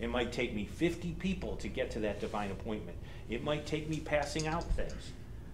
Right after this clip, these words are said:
Uh, what sort of things do I do? Uh, I have done microphone preaching. That's a little, little weird, you know, standing on the soapbox, feeling a little bit taller,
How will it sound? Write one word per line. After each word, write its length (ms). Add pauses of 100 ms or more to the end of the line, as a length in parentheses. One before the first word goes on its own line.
(260)
Uh, 60
what 200
sort 220
of 80
things 280
do 160
I 100
do? 360 (640)
Uh, 300
I 120
have 380
done 260
microphone 560
preaching. 440 (1900)
That's 180
a 40
little, 420 (580)
little 160
weird, 560 (680)
you 120
know, 280
standing 360
on 100
the 60
soapbox, 640
feeling 340
a 40
little 140
bit 160
taller, 460